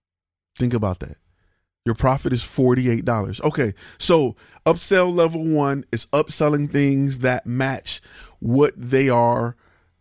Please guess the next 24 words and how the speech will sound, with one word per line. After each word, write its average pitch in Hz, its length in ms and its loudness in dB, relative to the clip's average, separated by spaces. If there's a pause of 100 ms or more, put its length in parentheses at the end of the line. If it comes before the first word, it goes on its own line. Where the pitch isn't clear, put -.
(160)
p-, - 80 -2 (100)
currently 143 460 -2
buying, 107 520 -2 (600)
right? 117 240 -2 (600)
Upsell 190 440 0
number 175 240 -2
two 190 400 -2
is, 143 100 -2
now 147 160 2
that 170 140 0
I 170 80 2
have 156 180 0
my 151 160 -6
foot 175 320 -2
in 160 120 -4
the 143 80 -2
door 117 420 -4 (360)
with 120 140 -6
a 131 80 -2
client, 127 500 -4
we've 135 220 -4
done 135 220 -2
their 147 100 -4
headshots. 131 720 -4